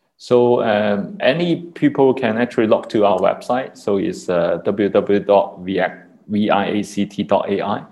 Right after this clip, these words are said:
And, uh, they can, uh, we have a lot of, like, a use case and information inside, or they can actually just, uh, go to our, maybe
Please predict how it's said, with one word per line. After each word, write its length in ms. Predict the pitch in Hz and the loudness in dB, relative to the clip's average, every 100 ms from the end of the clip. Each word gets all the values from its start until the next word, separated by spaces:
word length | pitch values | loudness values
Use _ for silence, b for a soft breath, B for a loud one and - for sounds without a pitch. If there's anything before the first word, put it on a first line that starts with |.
| b b b b - | b b b b -4
And, 340 | 98 95 98 | 0 0 0
uh, 380 | 95 95 95 95 - | 0 2 2 0 0
they 160 | 117 | -2
can, 420 | 110 104 104 98 | 0 -2 0 -2
uh, 360 | - 104 101 95 | -2 0 0 0
we 120 | 120 110 | 0 0
have 200 | 104 101 | 0 0
a 40 | |
lot 260 | 107 110 104 | 4 4 4
of, 100 | 113 | 2
like, 220 | 104 101 | 0 0
a 80 | 90 | -2
use 260 | 104 110 | -2 -4
case 300 | - 101 95 | 0 2 2
and 100 | 98 | -2
information 560 | 98 101 98 92 98 185 | -4 -4 -4 -4 -8 -12
inside, 380 | 190 - 226 - b b b - | -10 -4 -4 -6 b b b 0
or 160 | 95 | 2
they 160 | 95 101 | 4 2
can 240 | - 95 | 0 -4
actually 380 | 95 110 - 110 | -2 -6 -2 -4
just, 340 | 90 104 - - | 0 -4 -2 -4
uh, 160 | 90 | -2
go 220 | 87 101 98 | 0 0 0
to 260 | - 92 92 | -2 0 2
our, 420 | 90 90 90 87 | 2 2 2 -2
maybe 480 | 87 95 90 92 90 | -4 -4 -2 -4 -4